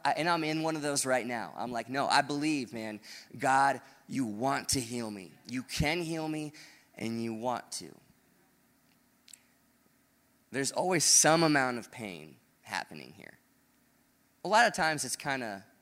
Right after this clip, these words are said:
mellow. But there's, there's some nights, a few nights a month where I don't sleep,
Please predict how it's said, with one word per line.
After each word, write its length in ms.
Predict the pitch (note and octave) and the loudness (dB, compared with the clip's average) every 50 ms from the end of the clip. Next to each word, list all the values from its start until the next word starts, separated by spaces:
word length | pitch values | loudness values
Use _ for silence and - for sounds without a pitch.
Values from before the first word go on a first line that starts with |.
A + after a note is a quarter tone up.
| - G#2+ | -16 -10
mellow. 480 | A2+ A2+ G#2+ F#2+ F#2 E2+ E2 D#2 - - _ _ _ _ _ _ _ _ _ _ - | -8 -6 -6 -6 -6 -8 -12 -16 -20 -20 _ _ _ _ _ _ _ _ _ _ -6
But 160 | C#3 C#3 - | -6 -4 -2
there's, 220 | C#3+ D3 D3 B2 | -2 -4 -4 -2
there's 180 | - D3 D3+ C#3+ | -2 -2 0 2
some 420 | - - - F3+ F3 F3 E3+ D#3+ | 2 4 4 4 2 2 0 -2
nights, 600 | D3+ D3 D3 C3+ A#2+ A#2 - - - - - - - _ _ - | -2 -2 -2 -2 -4 -4 -2 -2 -2 -2 -4 -6 -10 _ _ -12
a 80 | A#2 | -10
few 200 | - - E3+ E3+ | -8 -4 -2 -2
nights 320 | D#3+ D#3+ D3+ D3 C#3 - - | 0 0 -2 -2 -2 -4 -4
a 40 | |
month 400 | B2 A#2+ B2 B2 A#2+ A2+ - - | -4 -4 -2 -2 -4 -4 -8 -10
where 280 | A2 G#2+ A2 G#2+ G2+ - - | -10 -6 -4 -4 -4 -4 -4
I 160 | A2 A#2 A#2 | -4 -4 -4
don't 320 | A#2 G#2+ A#2+ A#2 A#2 - - | -4 -6 -8 -10 -10 -6 -4
sleep, 540 | - - - A2+ A2 A2+ A#2+ B2+ B2 - | -2 -2 -2 -2 -4 -8 -10 -10 -12 -16